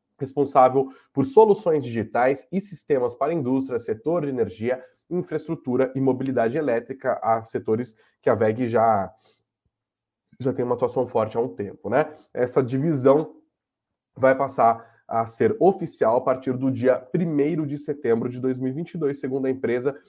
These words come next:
eles querem alavancar o crescimento nesses segmentos, especialmente as ações de mercado e o desenvolvimento tecnológico. As ações da veg hoje ficaram praticamente estáveis, terminaram o dia numa levíssima alta de zero vírgula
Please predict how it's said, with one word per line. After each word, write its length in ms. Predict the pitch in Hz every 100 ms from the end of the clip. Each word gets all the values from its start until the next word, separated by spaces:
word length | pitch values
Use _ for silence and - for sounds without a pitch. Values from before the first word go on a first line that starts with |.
| _ -
eles 140 | 131
querem 240 | - 135 135
alavancar 680 | 135 131 135 135 135 135
o 40 | 143
crescimento 560 | 151 135 127 117 113
nesses 240 | 117 113 -
segmentos, 560 | 139 156 151 123 127 -
especialmente 640 | - 147 143 117 107 101
as 240 | - 104 104
ações 480 | 117 - 104 143 190
de 80 |
mercado 540 | 214 214 - 135 135 143 _ _ -
e 220 | 143 143
o 80 | 143
desenvolvimento 1080 | 120 120 139 160 147 147 165 110 104 104 120 - _ -
tecnológico. 1000 | 143 156 151 127 107 95 90 - 107 - _
As 160 | 143 127
ações 260 | 120 120
da 120 | 113 120
veg 340 | 113 131 156
hoje 280 | 135 123 127
ficaram 340 | - 127 127
praticamente 600 | 135 - 175 - 127 120
estáveis, 400 | - 123 131 123
terminaram 400 | - 120 113 113
o 40 | 107
dia 320 | 110 135 135 _ _
numa 160 | 135 143
levíssima 640 | 151 120 202 226 156 117
alta 220 | 123 131
de 120 | 120 107
zero 260 | 131 143
vírgula 400 | 113 120 131 -